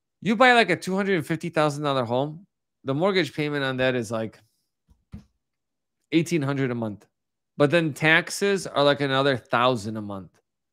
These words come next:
So it makes, for some people, that's out of reach.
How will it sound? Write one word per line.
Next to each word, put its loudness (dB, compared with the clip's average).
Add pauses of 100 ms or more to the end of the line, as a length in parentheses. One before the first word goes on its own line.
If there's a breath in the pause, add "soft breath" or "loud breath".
(180)
So 4
it 6
makes, 0
for -2
some -2
people, -2
that's -2
out 2
of -2
reach. -6